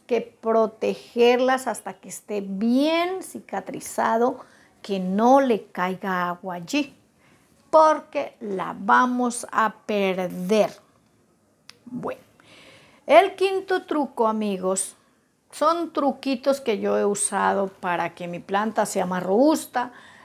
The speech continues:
para que mi planta, eh, para que mi planta tenga más esquejes,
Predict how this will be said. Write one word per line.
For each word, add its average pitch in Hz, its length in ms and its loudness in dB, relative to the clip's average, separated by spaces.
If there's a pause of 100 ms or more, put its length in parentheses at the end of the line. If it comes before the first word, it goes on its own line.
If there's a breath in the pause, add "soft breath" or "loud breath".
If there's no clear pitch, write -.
(140)
para 214 360 0
que 208 160 -4
mi 202 180 -2
planta, 190 1200 0 (1200 soft breath)
eh, 208 580 4
para 185 200 -2
que 196 100 -8
mi 190 140 -8
planta 190 420 -6
tenga 190 360 -4
más 170 280 -6
esquejes, 196 840 0